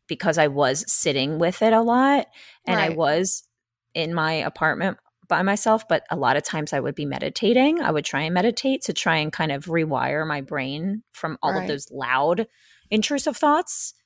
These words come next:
Speaker 1: to more rational thoughts, and also f-, s-, in the moment kind of grounding exercises, like, "I'm safe here and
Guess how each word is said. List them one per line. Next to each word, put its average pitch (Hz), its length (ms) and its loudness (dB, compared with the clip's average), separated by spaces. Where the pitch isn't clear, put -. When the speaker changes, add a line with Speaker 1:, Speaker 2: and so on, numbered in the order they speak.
Speaker 1:
to 202 320 4
more 175 420 2
rational 180 1120 0
thoughts, 185 380 2
and 156 120 0
also 147 260 0
f-, 143 120 -6
s-, - 460 -6
in 160 140 -2
the 143 60 -2
moment 147 640 -2
kind 135 220 -4
of 120 40 -6
grounding 131 400 0
exercises, 254 720 -4
like, - 160 -4
"I'm 120 120 -6
safe - 300 -10
here 269 340 -2
and 151 240 -6